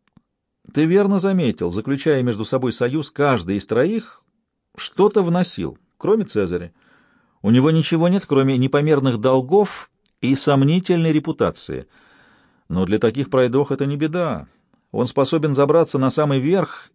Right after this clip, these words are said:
используя государственную систему как лестницу». «Полагаю, Цезарь недооценивает Сенат», — заметил я.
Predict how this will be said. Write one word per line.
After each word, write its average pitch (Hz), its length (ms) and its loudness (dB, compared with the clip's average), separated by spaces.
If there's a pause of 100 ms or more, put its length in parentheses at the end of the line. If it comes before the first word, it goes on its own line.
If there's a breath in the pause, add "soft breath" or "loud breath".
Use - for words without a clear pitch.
используя 135 760 0
государственную 123 680 -2
систему 127 440 -2
как 135 220 -4
лестницу». 131 640 -2 (1120)
«Полагаю, 95 400 2
Цезарь 107 560 0
недооценивает 107 720 0
Сенат», — 120 340 -4
заметил 73 340 -8
я. 65 180 -12